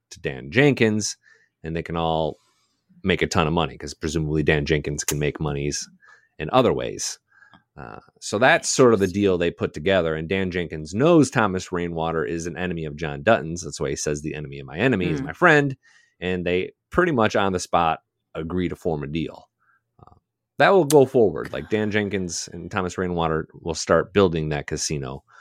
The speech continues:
Speaker 1: Um, and that, that becomes a plot line for quite a few seasons, if I'm not mistaken.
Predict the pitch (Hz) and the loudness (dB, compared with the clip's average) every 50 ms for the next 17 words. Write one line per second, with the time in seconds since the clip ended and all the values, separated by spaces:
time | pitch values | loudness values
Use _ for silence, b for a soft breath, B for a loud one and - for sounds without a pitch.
0 | b b b b _ - - 65 65 62 - - 85 82 80 80 76 - _ _ | b b b b _ -16 -14 -12 -12 -12 -10 -8 -6 -4 -4 -4 -4 -6 _ _
1 | _ - 87 87 - - 87 - 90 80 76 78 - 90 76 71 - 71 73 73 | _ 0 0 0 -2 -2 0 2 2 2 0 0 2 2 2 2 2 0 -2 -2
2 | 69 - - 78 71 65 65 - _ _ _ _ _ _ _ _ _ _ _ _ | -2 -2 0 0 0 0 -2 -6 _ _ _ _ _ _ _ _ _ _ _ _
3 | - - 156 131 - 123 101 - - 139 127 85 - 69 - 73 69 73 73 73 | 4 6 6 6 6 4 2 4 4 4 2 2 0 -6 -10 -10 -8 -6 -6 -6
4 | - - 73 - - 80 76 - - - | -6 -6 -6 -4 -4 -4 -4 -6 -10 -16